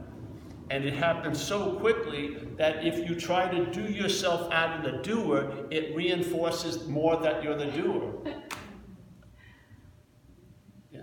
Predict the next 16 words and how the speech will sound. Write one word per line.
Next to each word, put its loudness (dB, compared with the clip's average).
If -10
you -4
try 2
to 0
think -4
yourself 2
out 2
of 0
the 0
thinker, -2
it -4
just -4
produces 0
more 6
the 0
thinker. -4